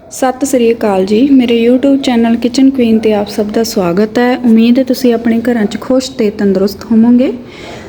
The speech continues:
ਅੱਜ ਆਪਾਂ ਤੁਹਾਡੇ ਨਾਲ ਟਿਪਸ ਸ਼ੇਅਰ ਕਰਨ ਲੱਗੇ ਹਾਂ, ਜਿਹਨੂੰ ਯੂਜ਼ ਕਰਕੇ ਤੁਸੀਂ ਵੀ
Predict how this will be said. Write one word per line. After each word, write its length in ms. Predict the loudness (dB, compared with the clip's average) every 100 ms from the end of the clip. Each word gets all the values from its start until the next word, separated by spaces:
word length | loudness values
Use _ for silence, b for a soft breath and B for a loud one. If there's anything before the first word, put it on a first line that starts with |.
| B -8
ਅੱਜ 140 | -2 -2
ਆਪਾਂ 360 | 0 0 0
ਤੁਹਾਡੇ 320 | 0 0 0
ਨਾਲ 340 | 0 0 0 0
ਟਿਪਸ 320 | 0 -2 -2
ਸ਼ੇਅਰ 280 | -2 0 0
ਕਰਨ 260 | 0 0
ਲੱਗੇ 300 | 2 0 0
ਹਾਂ, 140 | 2 0 -2 B B B B
ਜਿਹਨੂੰ 300 | 0 4 4
ਯੂਜ਼ 300 | 4 4 2
ਕਰਕੇ 360 | -2 -4 -2 -2
ਤੁਸੀਂ 320 | -2 0 2
ਵੀ 380 | 4 4 2 0